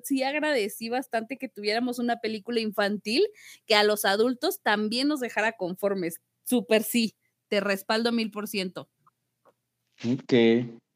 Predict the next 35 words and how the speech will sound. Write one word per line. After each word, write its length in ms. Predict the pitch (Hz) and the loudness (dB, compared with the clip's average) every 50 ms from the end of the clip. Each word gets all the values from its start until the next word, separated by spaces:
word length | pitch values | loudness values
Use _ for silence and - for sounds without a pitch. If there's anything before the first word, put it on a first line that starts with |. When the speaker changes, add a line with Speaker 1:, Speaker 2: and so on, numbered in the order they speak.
| _ _ _ _ _ - - - - _ _ | _ _ _ _ _ -20 -20 -20 -20 _ _
Speaker 2:
A 80 | - | 6
mí 180 | 165 208 302 392 392 | 8 8 8 8 6
fue 100 | - 392 | 4 4
una 140 | 349 349 339 | 4 4 6
película 320 | 330 247 214 254 262 262 | 4 4 6 6 6 6
que 80 | 254 294 | 8 8
me 100 | 196 131 | 8 8
gustó, 380 | 120 120 - - - 143 143 | 6 4 0 2 4 4 6
no, 240 | 165 170 170 180 185 | 6 6 6 6 6
no 140 | - 156 170 | 6 4 4
está 180 | 190 - - 254 | 4 4 2 2
dentro 260 | 233 202 190 - 135 | 2 2 4 4 4
de 60 | 117 | 6
mis 180 | 113 110 107 - | 6 4 2 2
favoritas. 840 | - 104 101 104 107 107 110 110 - - 127 - - - - - - _ _ _ - - _ _ _ _ _ _ - | 2 2 4 4 4 4 2 2 2 0 0 0 -2 -10 -16 -18 -18 _ _ _ -20 -20 _ _ _ _ _ _ -2
Me 140 | 113 113 113 | 2 2 4
gustó, 500 | 107 104 107 - - - 135 139 170 - | 4 2 0 -2 2 6 6 6 6 6
pero 280 | - 233 202 156 123 117 | 6 4 6 6 6 4
bueno, 200 | 131 139 135 123 | 4 2 0 0
pues 140 | - - | 0 -2
hasta 240 | 110 107 - - - | -2 -2 0 2 4
ahí. 320 | 107 107 107 113 120 113 - - - | 4 4 4 2 0 -2 -8 -18 -8
Creo 240 | - - 120 117 117 | -2 -2 -2 0 4
que 260 | - 147 139 131 117 | 4 6 6 8 6
la 180 | 110 107 107 101 | 6 4 4 6
parte 220 | 107 113 113 123 | 6 4 6 4
técnica 400 | 120 123 120 117 117 113 117 117 | 4 4 4 4 4 4 4 4
es 60 | 113 113 | 4 4
muy 160 | 117 117 113 | 4 4 4
rescatable 800 | 113 110 - - 113 107 - 123 123 127 131 135 147 190 233 - - - - - _ | 4 2 2 0 0 2 6 4 6 6 6 6 4 4 0 -4 -12 -18 -20 -6 _
y 80 | 117 101 | -6 0
cómo 300 | - - 127 127 127 123 | 4 6 8 8 10 10
abordan 640 | 120 120 123 120 117 120 117 117 113 110 107 110 | 10 8 8 8 6 6 6 6 4 4 4 4
la 80 | 107 104 | 4 6
muerte, 580 | 107 110 117 117 113 117 - - 196 302 381 | 8 8 8 8 6 6 4 4 4 4 0